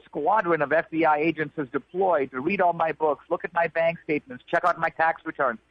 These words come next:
There's a kind of unbelievable deployment of power against political critics, which you need the, the, the, the unlimited resources of the federal government in order to be able to marshal. So poor Alinsky never became such a big-time hoodlum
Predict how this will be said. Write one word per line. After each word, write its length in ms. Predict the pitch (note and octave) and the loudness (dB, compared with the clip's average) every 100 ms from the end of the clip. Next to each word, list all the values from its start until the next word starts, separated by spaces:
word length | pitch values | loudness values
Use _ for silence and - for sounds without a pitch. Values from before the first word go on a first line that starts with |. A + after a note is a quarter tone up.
| - - | -14 -2
There's 180 | E3+ E3 | 0 0
a 80 | |
kind 300 | - A3 A#3 | -2 -2 0
of 120 | F3+ - | -2 0
unbelievable 840 | G3+ A#3+ F#3 E3 F3 G#3 F3+ D#3 | -2 0 0 2 2 0 2 0
deployment 760 | C3 C#3 - E3 F#3+ F#3+ E3+ D3 | -2 -6 -4 -2 0 0 0 -2
of 120 | A#2 _ - | -4 _ 0
power 400 | F3 D#3 G#2+ G#2+ - - | 2 4 0 -2 -8 -6
against 420 | D3 C#3+ E3 F3 - | -4 0 -2 -2 -4
political 540 | D#3 D3+ F3+ E3+ C3+ | -2 0 0 0 -2
critics, 420 | B2 G#3 E3+ B2 - _ _ | -2 0 0 -2 -10 _ _
which 260 | D#3+ F3 - | -2 -2 0
you 140 | F3+ D#3+ | -2 0
need 520 | E3 G#3 G#3 D#3 C3+ E3 - | 0 2 2 0 -2 -10 -4
the, 240 | D3+ D3 C3+ | 0 0 2
the, 260 | D3+ C#3 C3+ | 2 2 2
the, 200 | B2+ C3+ | 2 0
the 300 | C3+ C#3 - | 2 0 2
unlimited 580 | F#3+ G#3 F#3 F3 E3 C3+ | 0 2 2 2 0 0
resources 540 | C#3 F#3 F3 D3+ D3+ C3 | 0 0 0 -2 -2 -6
of 120 | B2 | -2
the 80 | B2 | 0
federal 340 | E3 D#3 C#3+ | 0 2 0
government 540 | B2+ D3 C#3+ A#2 G#2+ C#3+ | 2 2 2 -2 -2 -2
in 100 | C3+ | -2
order 220 | D3 D3 | 0 0
to 140 | C#3 | -2
be 160 | C#3 C3+ | -2 -2
able 160 | C3 | -2
to 100 | B2+ A#2+ | -2 0
marshal. 460 | B2+ C#3 - F2 - | 2 2 0 -8 -4
So 180 | D3+ C#3+ - - | -2 -2 -6 -2
poor 200 | G3+ C4 | 2 2
Alinsky 520 | F3+ F3 A3+ - D#3 | 2 -2 -4 -12 -12
never 300 | D3+ E3+ F#3+ | -4 -2 -2
became 480 | D3+ D#3 F3 E3+ D3+ | -4 -6 -4 -4 -2
such 200 | D#3+ D3+ | -4 -2
a 80 | C3 | -4
big-time 640 | A2 - F3+ - D#3+ D3 C3 | -4 -4 -4 0 -2 -2 -2
hoodlum 480 | E3 C3+ A#2+ A2 | -2 2 0 -2